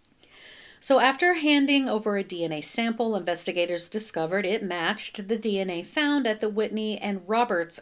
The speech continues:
crime scenes. Quote, "I had no idea what Jeff would become," Heuser mused, telling producers the last time she had seen him was in nineteen ninety-four.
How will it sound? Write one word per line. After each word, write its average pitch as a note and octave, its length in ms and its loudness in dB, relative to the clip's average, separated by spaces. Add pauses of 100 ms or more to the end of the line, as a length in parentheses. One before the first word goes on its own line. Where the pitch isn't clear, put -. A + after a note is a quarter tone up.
crime G3+ 400 -2
scenes. D3 500 -6 (560)
Quote, D4 480 2
"I B3+ 120 4
had A#3+ 200 2
no A#3+ 320 2
idea A3 480 0
what E3 220 -2
Jeff F#3 320 -4
would E3 180 -4
become," F3+ 580 -4
Heuser F#3 680 -4
mused, G3+ 560 -2 (300)
telling E3 300 -4
producers A#3 640 -2
the F3 100 -4
last F#3+ 340 0
time A#3+ 200 -2
she A3+ 240 -2
had G#3+ 120 -2
seen D#4 260 0
him G#3 360 -2
was A#3 220 -2
in A#3 160 0
nineteen C#4 480 0
ninety-four. B3+ 840 -2